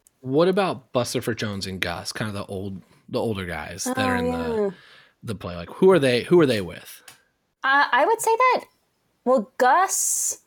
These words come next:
Speaker 2: um, Gus is, you know, that sweet older man that I feel like Jelly Loram is, he's, she's his caretaker. And I feel like she probably, they're not romantic or anything, um, but I think that, like, they're,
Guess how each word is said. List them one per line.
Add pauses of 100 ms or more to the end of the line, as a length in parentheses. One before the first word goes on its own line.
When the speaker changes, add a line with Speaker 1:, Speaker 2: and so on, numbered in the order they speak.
(720)
Speaker 2:
um, (260)
Gus
is,
you
know,
that
sweet
older
man
that
I
feel
like
Jelly
Loram
is, (140)
he's,
she's
his
caretaker.
And
I
feel
like (760)
she
probably, (140)
they're
not
romantic
or
anything, (200)
um, (460)
but
I
think
that,
like, (260)
they're,